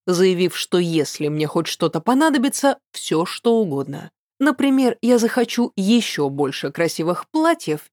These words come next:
или же меня могут порадовать самые дорогие украшения. На это я закатила глаза, но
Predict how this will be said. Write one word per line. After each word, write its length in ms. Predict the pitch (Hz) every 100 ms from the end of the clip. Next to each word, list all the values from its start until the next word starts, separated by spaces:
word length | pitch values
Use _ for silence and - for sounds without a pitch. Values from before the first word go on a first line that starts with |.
| -
или 220 | 226 196
же 120 | 151
меня 240 | 147 147 143
могут 300 | 147 147 -
порадовать 440 | 156 147 143 143
самые 380 | - 147 143 139
дорогие 440 | 151 151 147 151
украшения. 1000 | 156 - 220 233 - 349 311 302 294 269 _ _ _ -
На 300 | 160 147 143 -
это 280 | 247 -
я 320 | 151 143 143 - _ -
закатила 800 | 170 156 139 147 - 151 156
глаза, 580 | 156 165 156 143 139 165 _ _ _ -
но 400 | 170 170 254 285